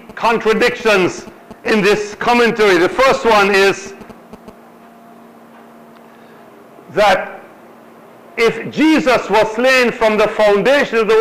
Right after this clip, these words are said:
world, then obviously it is not speaking of the physical Jesus, but of some greater reality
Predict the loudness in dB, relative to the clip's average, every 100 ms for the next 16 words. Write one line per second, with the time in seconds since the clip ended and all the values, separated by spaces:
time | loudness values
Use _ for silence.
0 | 4 4 4 0 -6 -18 -10 -2 0 2
1 | 0 2 2 0 0 0 0 -4 -6 -2
2 | -2 0 0 0 -4 -12 -2 0 0 0
3 | 0 0 0 0 -2 -2 0 0 0 0
4 | 0 2 0 -2 -12 -20 -20 -20 -20 -20
5 | -20 _ -10 -2 -2 0 2 2 -2 -10
6 | -2 0 0 -2 -2 0 2 2 2 2
7 | 2 2 -4 -16 -20 -20 -20 -20 -20 -20
8 | -20 -20 -20 -20 -20 -10 -2 0 2 2
9 | 0 0 0 0 -4